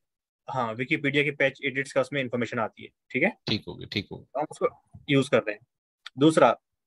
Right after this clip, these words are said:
Speaker 1: Kafka के सा-, Kafka से जब आप data read करते हैं ना, तो Kafka से जो data read होता है वो bytes में read होता है, ठीक है।
Speaker 2: ठीक है।
Speaker 1: फिर bytes को आप convert करते हैं string में,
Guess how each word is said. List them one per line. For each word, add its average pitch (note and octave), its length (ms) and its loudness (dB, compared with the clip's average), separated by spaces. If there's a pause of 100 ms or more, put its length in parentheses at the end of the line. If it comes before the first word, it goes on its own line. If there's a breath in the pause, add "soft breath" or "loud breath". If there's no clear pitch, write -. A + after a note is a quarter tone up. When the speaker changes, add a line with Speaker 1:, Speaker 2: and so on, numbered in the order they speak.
(480)
Speaker 1:
Kafka D3 320 2
के G#3+ 100 4
सा-, D3 380 4
Kafka D3+ 420 0
से A3 100 -4
जब F3 160 2
आप D3+ 100 2
data D3+ 400 2 (120)
read C3+ 240 -2
करते E3 220 -6
हैं F#3 60 -2
ना, G#3 80 0
तो E3 220 -2
Kafka - 440 -6
से E3+ 60 -6
जो D3+ 100 -2
data C3 240 0
read D3 160 2
होता D#3+ 140 -2
है F3+ 80 2
वो B2 120 -8
bytes B2+ 280 2
में C3+ 60 -2
read A2 120 0
होता G2+ 180 -6
है, G#2+ 60 -16 (920)
ठीक B2 180 -6
है। F3 80 -4 (560)
Speaker 2:
ठीक G2+ 220 -2
है। B2 220 -6 (680)
Speaker 1:
फिर F#3 100 -2
bytes C#3 400 -2
को F3+ 60 4
आप E3+ 80 4
convert D#3 300 0
करते D#3 120 -2
हैं - 180 -20
string C3+ 260 -4
में, G#2+ 160 -6